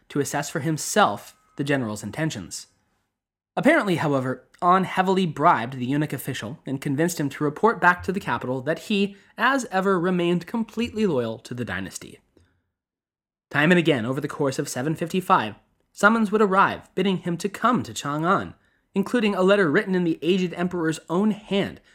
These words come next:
commanding that he attend his own son's wedding that summer.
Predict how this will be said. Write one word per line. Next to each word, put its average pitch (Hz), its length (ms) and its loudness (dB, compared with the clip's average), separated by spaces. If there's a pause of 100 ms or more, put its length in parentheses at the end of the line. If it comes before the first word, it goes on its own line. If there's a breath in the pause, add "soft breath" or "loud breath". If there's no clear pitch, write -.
(120 soft breath)
commanding 202 540 2
that 120 140 -8
he 180 140 0
attend 165 380 -2
his 143 320 -6
own 202 280 4
son's 190 360 2
wedding 143 340 2
that 120 180 -4
summer. 156 380 -2